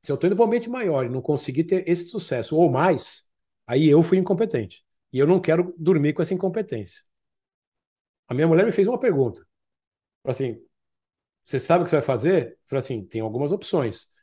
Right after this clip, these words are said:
mas fica tranquila." Ela falou, "Tô indo amanhã." Então aí vem estrutura familiar, vem tudo que você batalhou na vida, ideias. Isso pra mim,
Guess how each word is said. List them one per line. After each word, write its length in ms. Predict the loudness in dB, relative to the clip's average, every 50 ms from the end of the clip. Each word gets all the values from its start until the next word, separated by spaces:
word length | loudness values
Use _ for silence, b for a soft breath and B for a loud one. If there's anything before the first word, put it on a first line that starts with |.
| _ _ -10
mas 160 | -8 -8 -6
fica 180 | -6 -6 -6 -4
tranquila." 380 | -2 -2 -2 -2 -2 -2 -2
Ela 80 | -4 -2
falou, 300 | -4 -4 -4 -4 -8 -12 _ _ _ _ _ _
"Tô 120 | -4 -4
indo 160 | -2 -2 -2
amanhã." 400 | -2 -2 -2 -4 -4 -6 -8 -12 _ _ _ _ _ _ _ _ _ _ _ _ _ _ _ _ _ _ _ _ _ _ _
Então 280 | -10 -8 -4 -2 0 2
aí 100 | 2 4
vem 280 | 4 2 0 -2 -4 b b b b b b b
estrutura 600 | -16 -14 -12 -10 -8 -8 -6 -4 -2 -2 0 0
familiar, 680 | 0 -2 -4 -2 0 0 2 2 2 0 -2 -6 -12 _ _ _ _ _ _ _ _ _ _ _ _ -10
vem 160 | -10 -10 -10
tudo 320 | -8 _ 0 0 0 0
que 60 | 0
você 440 | -2 -2 -2 0 0 0 0 -2 -6 -16 _
batalhou 480 | -6 -2 -2 0 0 0 0 0 0 0
na 120 | 0 -2
vida, 480 | -2 -2 0 0 0 -2 -4 -8 -14 _ _ _ _ _ _ _ _ _
ideias. 680 | -6 -6 -2 2 4 6 6 6 6 4 2 -2 -6 -6 -4
Isso 200 | -4 -2 -2 0
pra 180 | 0 2 2
mim, 200 | 2 2 0 -2